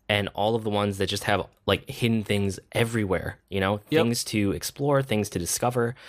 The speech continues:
Speaker 1: And that's the last thing, is things to discover, you know, an open world where,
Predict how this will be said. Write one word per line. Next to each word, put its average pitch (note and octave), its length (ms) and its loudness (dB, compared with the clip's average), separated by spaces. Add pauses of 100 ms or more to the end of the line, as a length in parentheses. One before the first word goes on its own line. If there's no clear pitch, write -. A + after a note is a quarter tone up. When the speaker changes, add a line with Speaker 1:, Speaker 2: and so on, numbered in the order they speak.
(240)
Speaker 1:
And A#2+ 140 0
that's C#3+ 160 0
the A2 80 -2
last C3 200 -2
thing, E2 200 -4
is G2+ 160 2
things C#3 340 0
to C3+ 80 -6
discover, - 640 0
you G2+ 100 2
know, F#2+ 200 2 (360)
an A2+ 140 0
open C#3+ 280 0
world B2+ 260 2
where, F#2+ 440 0